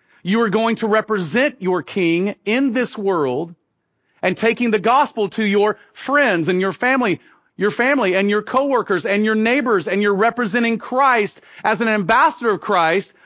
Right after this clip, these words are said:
For what reason? For the end of all things,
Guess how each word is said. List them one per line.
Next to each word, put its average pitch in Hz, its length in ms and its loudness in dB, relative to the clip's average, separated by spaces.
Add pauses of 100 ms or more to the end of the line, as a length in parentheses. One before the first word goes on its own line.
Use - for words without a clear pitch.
(100)
For 262 120 -2
what 226 320 2
reason? 220 600 0 (380)
For 254 160 0
the 233 280 0
end 294 440 4
of 220 320 0
all 220 260 4
things, 226 560 0